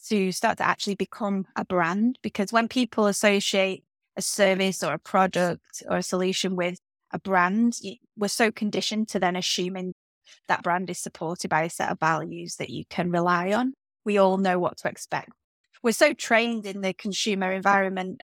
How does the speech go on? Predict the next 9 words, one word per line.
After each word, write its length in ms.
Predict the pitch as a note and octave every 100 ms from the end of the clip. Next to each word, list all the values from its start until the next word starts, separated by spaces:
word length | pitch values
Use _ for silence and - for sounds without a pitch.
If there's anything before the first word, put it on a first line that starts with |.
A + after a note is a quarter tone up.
| _ _ - - _ _ _ _ A3
that 260 | F#3+ F3+ - _ - - _ _ _ _ -
you 160 | G#3
can, 380 | - G3 F#3 F3+ _ _
you 80 | G3
should 340 | - A3+ F#3+
trust. 500 | - - - - -
And 100 | F3+
we're 120 | F#3+ F#3+
all, 260 | G3 F#3+